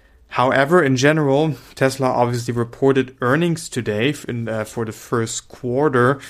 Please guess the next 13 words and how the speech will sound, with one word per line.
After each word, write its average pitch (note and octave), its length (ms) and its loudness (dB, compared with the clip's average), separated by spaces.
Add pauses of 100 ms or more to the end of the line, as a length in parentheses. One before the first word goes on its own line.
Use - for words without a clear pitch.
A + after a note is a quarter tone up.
(260)
and A#2+ 140 -2
they C3 140 6
have C3 180 2
not B2 520 2
been, B2 380 0 (100)
overall B2 520 2
have A2 100 -4
not A#2 320 -4
been A2 180 -4
as G#2+ 220 -8
great A2 460 -6
as G#2+ 420 -8
expected. - 760 -12